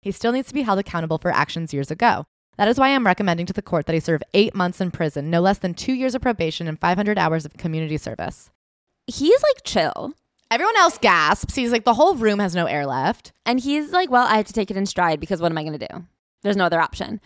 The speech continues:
Speaker 1: "I knew it wasn't gonna be easy to walk this road, but then it dawned on me why I was taking it in such stride.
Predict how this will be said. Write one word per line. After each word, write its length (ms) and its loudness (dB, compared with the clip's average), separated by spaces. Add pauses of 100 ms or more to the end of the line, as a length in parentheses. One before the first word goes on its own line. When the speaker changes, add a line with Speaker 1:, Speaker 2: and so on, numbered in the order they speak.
Speaker 1:
"I 80 2
knew 160 4
it 60 4
wasn't 180 4
gonna 80 0
be 220 -2
easy 160 0
to 80 2
walk 220 4
this 200 -4
road, 220 0
but 80 -2
then 100 2
it 120 -2
dawned 200 4
on 80 4
me 100 -2
why 180 4
I 40 6
was 100 0
taking 280 -2
it 100 -2
in 60 -8
such 200 -6
stride. 440 -6